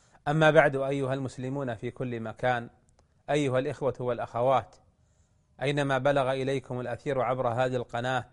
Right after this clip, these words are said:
أحييكم جميعا بتحية الإسلام، فالسلام عليكم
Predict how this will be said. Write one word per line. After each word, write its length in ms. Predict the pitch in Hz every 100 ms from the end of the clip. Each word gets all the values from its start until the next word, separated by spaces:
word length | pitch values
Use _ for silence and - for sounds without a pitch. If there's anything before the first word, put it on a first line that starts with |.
| - -
أحييكم 500 | - 127 131 131 120
جميعا 440 | 117 127 135 117
بتحية 440 | 120 113 117 127 117
الإسلام، 640 | 117 117 - 127 127 120 123 _ _ _ _
فالسلام 520 | 123 - 123 123 123
عليكم 680 | 117 117 123 127 131 120